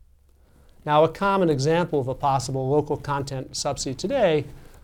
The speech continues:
would again be a subsidy, for example, in, an, in the form of an, of an investment incentive to build a factory, where a condition for the subsidy was that the producer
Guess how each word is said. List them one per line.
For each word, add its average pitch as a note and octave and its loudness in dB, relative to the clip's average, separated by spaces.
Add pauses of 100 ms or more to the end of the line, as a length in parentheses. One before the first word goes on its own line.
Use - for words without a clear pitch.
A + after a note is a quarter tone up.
(240)
would D#3 6
again E3+ 4
be D3 2
a C#3 0
subsidy, D#3 2
for D3 0
example, C#3+ -2
in, C3+ -2
an, C3 -4 (180)
in C#3+ 0
the C#3 -2
form C#3+ 0
of C#3 0
an, C3+ -2
of C#3 -2
an C3+ -2
investment C#3 0
incentive C3 -4
to C#3 -10
build C3+ -4
a B2+ -6
factory, D3 -2 (640)
where C#3+ 2
a D3+ 4
condition E3 0
for C#3+ -2
the C#3+ -4
subsidy C3+ 0
was B2+ -4 (180)
that C#3+ -10
the C#3+ -4
producer D3 -2